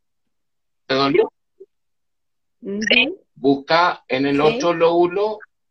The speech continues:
Speaker 1: auricular, sigue como gusanito para arriba con él,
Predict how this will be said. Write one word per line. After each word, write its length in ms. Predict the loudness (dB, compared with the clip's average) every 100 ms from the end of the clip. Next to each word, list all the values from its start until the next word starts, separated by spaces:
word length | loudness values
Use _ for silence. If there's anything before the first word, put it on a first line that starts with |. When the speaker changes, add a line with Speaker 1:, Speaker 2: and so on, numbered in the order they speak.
| -12
Speaker 1:
auricular, 880 | -2 -2 -2 -8 -2 0 2 0 -6 _ _ _ _ _ -20 _ _ _ _
sigue 340 | _ -2 0 2
como 280 | 4 4 2
gusanito 520 | -2 -4 -6 -4 0
para 120 | 0
arriba 220 | 0 0
con 100 | 0
él, 240 | -2 -4